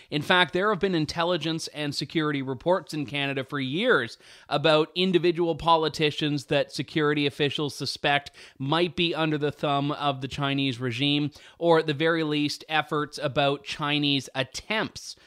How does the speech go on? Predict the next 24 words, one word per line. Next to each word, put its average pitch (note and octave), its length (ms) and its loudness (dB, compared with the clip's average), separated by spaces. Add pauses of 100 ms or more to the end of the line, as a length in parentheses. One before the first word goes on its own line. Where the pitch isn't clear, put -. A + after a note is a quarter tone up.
(120)
Chinese D#3+ 440 2
attempts G3+ 640 -4 (220)
at C#3 240 0
influencing C#3+ 600 -2
politicians. B2 800 -4 (260)
So - 160 6
we B3+ 200 4
should C#4 180 0
be A#3 140 0
very A3+ 480 0
cautious G#3 680 0
whenever G3 600 2 (180)
Chinese A#3 580 0
politicians F#3 800 2
start F#3 400 4
exalting F3+ 760 2
Canadian E3 480 0
politicians. C3 680 -2
And, E3+ 120 4
you F3+ 60 2
know, G3+ 160 8 (240)
there G3 260 6
is F#3 220 4
one A3 640 2